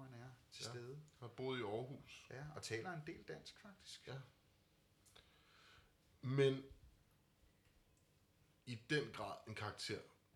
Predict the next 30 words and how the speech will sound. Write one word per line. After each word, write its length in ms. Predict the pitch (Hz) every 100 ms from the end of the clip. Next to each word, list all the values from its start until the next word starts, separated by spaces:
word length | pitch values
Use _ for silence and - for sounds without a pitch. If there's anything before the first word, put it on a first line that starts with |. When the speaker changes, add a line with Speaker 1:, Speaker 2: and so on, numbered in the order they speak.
| - - -
Speaker 2:
Den 140 | 135 156
her 220 | 156 135 - -
bog, 280 | 127 101 - - - -
den 180 | 131 147 -
er, 280 | 123 110 104 98 - - - - - - - - - - - - - - - - - - - - - - - - - - - - -
den 100 | - 139
er 140 | 147
lidt 240 | 95 139 -
anderledes 600 | 101 170 175 143 - - - - - 127
end 220 | 101 104 - - - - - -
John 120 | 107
Josephs 420 | 113 107 131 123
Speaker 1:
Jeg 80 | -
synes, 160 | 117 107
den 80 | 92
er 60 |
meget 260 | 80 - 123
anderledes. 520 | 90 85 - - - - -
Speaker 2:
bog. 240 | - - - - - - - - -
Forstået 400 | - - 131 143
på 60 | 143
den 220 | 127 107
måde, 300 | 107 101 104
at 60 | -
jeg 100 | 104
synes, 360 | - 131 127 -
den 160 | 131 117
giver 200 | - 120
et 200 | - 107
meget... 540 | 101 92 82 87 104